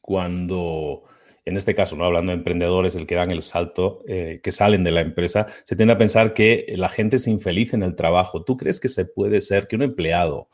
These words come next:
del nivel que sea, puede ser feliz en el trabajo, puede disfrutar lo que hace? ¿O, o, o pasa muchas veces que son infelices y entonces ven como un, como un paraíso que tenemos que alcanzar el, el hecho de emprender, ¿no? Y emprender no se ve tanto como una solución a un problema,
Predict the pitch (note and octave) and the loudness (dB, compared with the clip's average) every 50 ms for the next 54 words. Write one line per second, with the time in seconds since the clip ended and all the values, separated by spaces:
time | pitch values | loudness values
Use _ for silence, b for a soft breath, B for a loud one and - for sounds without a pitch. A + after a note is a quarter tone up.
0 | b b b b _ - F2 E2 E2 E2+ F2 F2 F#2 G2 G#2+ G#2+ - F2 - - | b b b b _ -6 -4 -2 -2 0 0 2 2 2 0 0 -2 -4 -2 0
1 | F#2 F2 D#2+ - - - - A2+ A#2 B2+ - A#2+ A2 - - - F2+ E2 F2 G2 | 0 0 0 0 -2 0 0 2 2 2 2 0 -2 -2 -2 -2 0 0 0 0
2 | F#2+ - - G#2+ F#2 E2 E2+ E2+ F2+ F#2 - G2+ - A#2 A2+ C#3+ C3 - - F#2+ | 0 0 -2 -2 -2 -2 0 0 0 0 -2 0 0 0 2 2 0 0 -2 0
3 | F#2 G#2 G2+ F#2+ D#2 F2+ F2 - C3 D#3+ D#3+ B B B B B B - - - | 2 2 2 2 2 0 0 2 0 0 0 B B B B B B -16 -4 2
4 | G#2+ A2+ G#2+ - - A2+ A2 G#2+ - - - _ _ - G2+ G2+ - - C3 B2+ | 4 4 4 4 4 2 2 2 2 -2 -14 _ _ -4 -4 -2 2 4 4 6
5 | B2 C#3 A#2 F#2+ G2+ G#2 G#2+ G#2 - A#2+ G#2+ G2+ A2 G#2+ - G#2 - - A#2 - | 6 4 2 2 4 2 2 4 4 4 4 4 2 2 2 0 -2 -2 -6 -2
6 | - A#2+ C3+ D#3 E3+ D#3+ - C3+ C3 C3 A#2+ C3+ B2+ A#2+ A2+ G#2 A#2+ A#2 G2+ G2 | 0 0 2 2 2 2 2 4 4 4 4 2 2 2 2 2 2 0 0 2
7 | A2+ B2 B2+ C3 D#3 C#3 - A#2+ G#2+ G#2+ G#2+ A2+ A2+ A#2 A2 b b b b b | 2 4 4 4 2 0 0 0 2 2 2 2 2 2 0 b b b b b
8 | b b b - - G2 F#2+ F#2+ G2+ G#2+ A2 A2 A2 G#2+ G2+ F#2 E2+ E2+ F2 _ | b b b -4 -2 0 0 2 2 2 2 2 2 0 0 -2 -4 -8 -8 _
9 | - G2 F2+ F#2+ G2 G#2 G#2+ G2+ - A2 G#2+ G2+ F#2 F2+ F2 - F#2+ E2+ F2 G2 | -2 0 2 2 2 2 2 2 2 2 4 4 2 0 0 -2 -4 -4 -2 -2
10 | G2 G#2 G#2+ G2+ B2+ A#2 G2 A2 G2+ F#2 F#2 G2+ G#2 A2+ A2 G#2+ - - G2+ G2 | -2 0 0 0 0 0 2 0 -2 0 2 2 2 2 2 0 0 -2 -2 0
11 | G#2 G#2+ - - A2 G#2+ G#2 G2+ F#2+ G#2 G2 G2 G#2+ G#2 A2+ G2+ G2+ A#2 B2 A#2+ | 0 0 0 2 2 2 2 2 0 -2 -2 0 2 2 2 2 2 2 2 2
12 | A#2 G2 A2+ A2 G#2+ A#2 C3 C3+ D3+ C#3 - B2+ C3 B2+ - C3+ B2 A2 G2 F2 | 2 2 2 4 4 4 4 4 4 2 4 4 4 4 4 2 2 0 -2 -2
13 | G2 G#2+ A2+ A2 G2 G#2+ G#2+ G#2 F#2+ A2 A2 A2 G#2 - G#2+ A2 A2 A2 G#2+ A2+ | -2 -2 0 -2 -2 -2 -2 -2 -2 -2 -2 -2 -2 0 2 4 4 4 4 2
14 | C3+ C#3+ | 0 -2